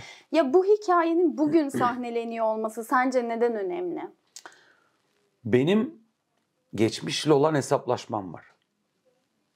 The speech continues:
Speaker 2: Çünkü benim hayatımdaki büyük ihtimalle, e, en kötü zamanları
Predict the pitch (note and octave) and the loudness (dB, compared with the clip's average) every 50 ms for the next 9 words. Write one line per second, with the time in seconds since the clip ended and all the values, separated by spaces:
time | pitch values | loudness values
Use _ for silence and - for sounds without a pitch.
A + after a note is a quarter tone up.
0 | _ E4+ _ _ C5 _ _ _ _ _ _ _ _ _ _ _ _ _ - F3 | _ _ _ _ _ _ _ _ _ _ _ _ _ _ _ _ _ _ -20 -20
1 | _ _ D#3+ _ - - C3 C#3 B2+ - C3 A#2 - - - _ _ _ _ _ | _ _ _ _ -4 0 0 0 0 2 0 0 -2 -2 -6 _ _ _ _ _
2 | _ _ - - A2 B2 C3 D3 D#3 D3+ - - _ _ _ _ _ _ _ _ | _ _ -6 -2 0 2 2 2 0 -2 -6 -12 _ _ _ _ _ _ _ _
3 | _ _ _ _ _ _ _ _ _ _ _ _ _ - - F#2 G#2 G#2 G#2 G#2 | _ _ _ _ _ _ _ _ _ _ _ _ _ -10 -2 2 2 2 2 2
4 | G2+ - G#2+ A2 A2 A2+ B2+ D#3 - - - - G#2 - C#3+ D3+ - _ _ _ | -2 -6 -8 -8 -6 -4 -4 -6 -6 -10 -10 -8 -8 -6 -6 -10 -16 _ _ _
5 | _ _ F3 F3 F3 F#2 F#2+ A2 B2 A2+ A#2 G#2 - - E2 E2 D#2+ D#2 D2+ D#2 | _ _ -20 -14 -10 -6 -6 -6 -6 -6 -8 -12 -8 -8 -8 -8 -6 -8 -8 -10
6 | - - - _ _ _ _ _ _ _ _ _ _ _ _ _ _ _ _ _ | -10 -12 -14 _ _ _ _ _ _ _ _ _ _ _ _ _ _ _ _ _
7 | _ _ _ _ _ _ - - E2 E2 - - - - - _ _ _ _ _ | _ _ _ _ _ _ -10 -8 -6 -6 -6 -6 -8 -12 -14 _ _ _ _ _
8 | - A#2+ C#3+ D3+ - - B2 - - - F#2+ F2+ G2 F2+ F2+ E2 E2 E2 D#2 D#2 | 0 0 2 2 0 -2 -4 -4 -4 -4 0 0 0 0 0 -2 -2 -4 -6 -6
9 | - C#3 E3 | -8 -8 -10